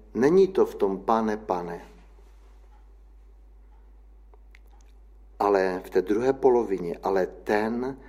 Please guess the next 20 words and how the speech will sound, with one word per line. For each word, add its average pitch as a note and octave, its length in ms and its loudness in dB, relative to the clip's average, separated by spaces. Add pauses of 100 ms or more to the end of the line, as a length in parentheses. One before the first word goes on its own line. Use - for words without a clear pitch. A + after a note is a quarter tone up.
(220)
kdo F2+ 320 -2
činí F#2+ 640 -8 (160)
vůli G2+ 460 -2
mého F2+ 320 -8
Otce - 600 -14 (100)
v - 80 -20
nebesích. - 720 -16 (2250)
Víte, C3+ 220 0
na E3 140 2
různých G3 400 4
místech E3 400 0
právě D3+ 340 2
Bible D#3 400 4
nás G#2 200 -2
vede C3+ 300 6
k - 80 -4
tomu, A2 480 2 (400)
abychom B2 720 2 (480)
se - 220 -8
modlili B2+ 840 2